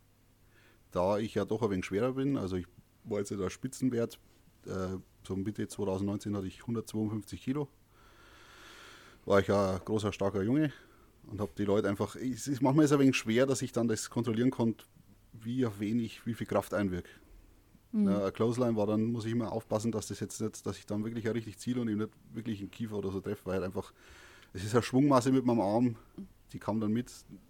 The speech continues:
Speaker 1: muss man aufpassen.
Speaker 2: Mhm.
Speaker 1: Ähm, und vorher dachte ich mir, na Mensch, mit so einer Frau oder einem Mädchen,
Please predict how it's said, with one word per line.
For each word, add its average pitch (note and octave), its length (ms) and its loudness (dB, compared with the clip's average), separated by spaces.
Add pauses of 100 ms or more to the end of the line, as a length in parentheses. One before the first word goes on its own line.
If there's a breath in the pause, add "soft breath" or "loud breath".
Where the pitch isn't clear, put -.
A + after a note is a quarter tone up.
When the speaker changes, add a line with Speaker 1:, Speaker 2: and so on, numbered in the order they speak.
(260)
Speaker 1:
muss D#3+ 140 2
man C3 100 4
aufpassen. - 340 -4 (720 loud breath)
Speaker 2:
Mhm. G#3 140 6
Speaker 1:
Ähm, G#2+ 560 2 (440 soft breath)
und G#2+ 120 -6
vorher B2+ 240 4
dachte A2+ 140 2
ich - 60 -18
mir, A2+ 80 0
na G2 220 -2
Mensch, G2 300 -6
mit G2 120 -8
so G2 80 -6
einer F#2 120 -6 (400)
Frau G2 420 0
oder G#2+ 120 -2
einem G2 200 -4
Mädchen, G#2 520 -4